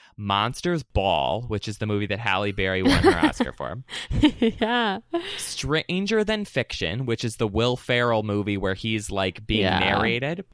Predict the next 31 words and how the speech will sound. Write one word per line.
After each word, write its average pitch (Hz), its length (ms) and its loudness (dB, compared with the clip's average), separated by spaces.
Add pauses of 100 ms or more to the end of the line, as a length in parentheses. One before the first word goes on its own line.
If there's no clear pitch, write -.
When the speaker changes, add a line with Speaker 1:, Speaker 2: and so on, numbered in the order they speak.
Speaker 1:
The 120 220 0
Kite - 360 4
Runner, 87 520 0 (260)
Quantum 180 500 4
Speaker 2:
Oh, 180 60 4
wow. - 0 -
Speaker 1:
of 175 80 0
Solace, 104 840 2 (440)
World - 460 4
War 139 300 4
Speaker 2:
<laughs> - 20 0
Speaker 1:
Z. 104 580 0 (220)
Like, 156 220 0
what 165 380 4
are 202 240 6
these 240 280 6
Speaker 2:
Oh, - 0 -
Speaker 1:
movies? 330 540 8
And 226 240 4
yet, 302 420 10
Speaker 2:
wow. 226 840 8
Speaker 1:
<laughs> - 0 - (160)
and 180 120 4
yet 180 220 4
he 180 220 0
did 165 200 0
such - 340 -2
a 170 40 -2
good 147 200 0
job 190 300 0
with 98 120 0